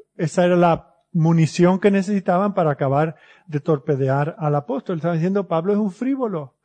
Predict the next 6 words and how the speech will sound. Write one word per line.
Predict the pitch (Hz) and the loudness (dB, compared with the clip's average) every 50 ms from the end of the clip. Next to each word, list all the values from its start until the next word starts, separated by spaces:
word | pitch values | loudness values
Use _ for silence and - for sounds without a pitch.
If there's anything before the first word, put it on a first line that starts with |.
| - - - _ _ _ _ _ | -20 -20 -20 _ _ _ _ _
Dice | _ 165 143 135 180 202 226 220 - 262 | _ -10 0 2 4 4 4 2 2 2
las | 247 247 247 247 | 4 2 2 2
cosas | 247 233 226 - 247 240 | 0 0 2 2 2 2
porque, | 240 240 220 208 180 - 196 185 175 175 190 - 180 175 | 2 2 0 0 2 4 4 6 6 4 2 0 -6 -2
como | - 175 165 160 160 160 | 0 2 2 4 2 0
sabe | 147 - - 196 208 226 240 254 247 254 254 254 | 0 0 0 0 2 4 4 4 4 4 2 -2